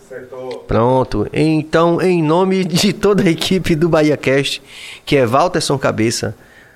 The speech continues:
Speaker 2: na equipe técnica, chefe da equipe técnica e único integrante da equipe técnica, bloco do Eu Sozinho, na produção e agitos gerais, Bill, também, bloco do Eu Sozinho na produção, Jorge Bill, e eu aqui na frente das câmeras, sempre com os nossos convidados, mais do que seletos,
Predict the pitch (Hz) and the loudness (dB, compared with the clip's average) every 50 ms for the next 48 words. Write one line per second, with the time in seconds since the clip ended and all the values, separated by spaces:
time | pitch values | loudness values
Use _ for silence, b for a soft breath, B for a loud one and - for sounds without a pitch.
0 | B B _ - 120 123 127 131 123 - - 151 - 127 - - 135 151 151 151 | B B _ -4 0 0 0 0 0 -2 -4 -4 -4 -4 0 0 0 2 2 0
1 | 135 123 - 110 110 107 - - _ - - - 170 180 - 165 151 147 131 - | -2 -2 -2 -4 -6 -6 -8 -12 _ -2 0 2 2 2 2 2 0 0 0 -2
2 | 143 - - 113 - 127 123 - 127 120 135 139 135 143 156 175 175 165 143 151 | -2 -2 -2 0 0 0 0 -2 -2 0 0 2 2 2 2 2 2 0 0 0
3 | 143 139 131 117 123 127 127 - - 131 120 - - 120 - 107 - - 120 120 | 0 0 0 0 0 -2 -2 0 -2 -2 0 0 -2 -4 -4 -4 0 0 0 0
4 | - 113 113 - 113 110 107 131 151 165 170 - 127 131 131 131 - - 120 107 | 0 -4 -4 -4 -6 -2 0 2 2 2 2 0 0 0 0 0 0 -2 -2 -2
5 | 104 117 120 113 113 B B B B B B B B - 151 151 - 165 180 170 | 0 -2 -2 -2 -4 B B B B B B B B 0 0 0 2 0 0 0
6 | 156 143 - 180 170 165 160 139 123 151 143 147 131 143 131 135 139 127 113 110 | 0 0 0 0 2 2 2 2 0 -2 -2 0 0 0 2 2 0 0 -2 0
7 | 110 147 175 190 190 160 123 107 - - - - _ _ _ _ - 147 147 123 | 0 2 2 4 4 2 2 -2 -6 -12 -20 -20 _ _ _ _ 0 0 2 2
8 | 135 160 165 156 139 117 135 160 160 160 147 147 151 143 - 139 123 120 139 147 | 2 2 2 2 2 2 2 2 0 0 0 -2 0 0 0 -2 0 0 0 0
9 | 139 131 110 131 127 131 117 - - 131 135 131 127 - B B B B B B | 0 0 -2 -2 -4 -4 -4 -2 0 0 0 0 -2 -4 B B B B B B
10 | - - 139 156 156 135 131 117 117 139 156 151 127 113 B B B B B B | -4 0 0 0 2 0 0 0 2 2 2 2 0 -2 B B B B B B
11 | B B - 165 151 151 143 139 139 - 147 151 139 - 151 143 - 135 - 143 | B B 0 2 4 4 4 2 2 0 0 0 0 0 -2 -2 -2 -2 -2 -2
12 | - - 160 156 156 156 147 - - 185 180 - 175 - 160 139 127 135 139 135 | 0 0 0 0 0 0 0 0 -2 -2 -2 -2 0 0 0 0 0 0 -2 -2
13 | - - - 139 123 123 110 117 120 123 127 123 123 123 120 123 127 131 147 143 | -2 -2 -4 -2 -2 0 0 0 0 0 0 -2 -2 -2 0 0 2 2 0 0
14 | 131 135 123 - - - 123 113 110 110 113 113 - - - - - | -2 -4 -4 -4 -2 0 0 0 0 0 0 -2 -4 -6 -8 -8 -10